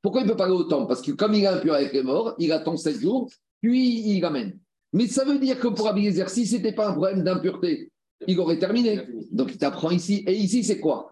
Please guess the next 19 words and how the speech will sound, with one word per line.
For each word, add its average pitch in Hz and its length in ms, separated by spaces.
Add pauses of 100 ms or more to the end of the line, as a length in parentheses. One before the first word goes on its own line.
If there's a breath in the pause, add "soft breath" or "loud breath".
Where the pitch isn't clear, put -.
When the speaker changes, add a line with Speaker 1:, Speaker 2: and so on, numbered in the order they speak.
(300)
Speaker 1:
Il 156 120
a 185 60
compté 202 320
trente 240 260
jours 247 140
et 233 60
Nazir. 175 320
Speaker 2:
Ouais, 170 80
exactement. - 240
Speaker 1:
C'est 208 140
pas 285 120
qu'il 302 100
devient 254 180
impur. 175 400
On 208 140
lui 220 140
coupe 311 260
les 240 120
cheveux. 160 400